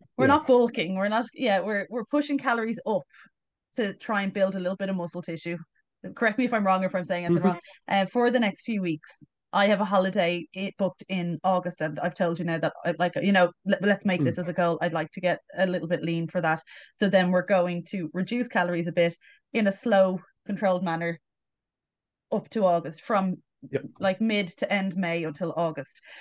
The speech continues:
Speaker 1: So I was talking to my friend in work about this today, actually, I think.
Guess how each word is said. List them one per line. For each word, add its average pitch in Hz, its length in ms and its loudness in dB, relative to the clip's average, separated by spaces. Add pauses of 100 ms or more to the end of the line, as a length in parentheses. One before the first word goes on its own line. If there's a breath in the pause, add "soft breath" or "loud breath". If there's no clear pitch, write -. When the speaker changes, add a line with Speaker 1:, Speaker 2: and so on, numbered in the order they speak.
(140 loud breath)
Speaker 1:
So 208 420 2 (220 loud breath)
I 226 80 2
was 226 120 0
talking 262 280 4
to 226 100 -2
my 202 120 0
friend 196 240 -2
in 185 80 -6
work 180 220 -4
about 170 220 -2
this 156 300 -8 (720)
today, 180 260 0
actually, - 300 -6
I 135 60 -6
think. 165 240 -8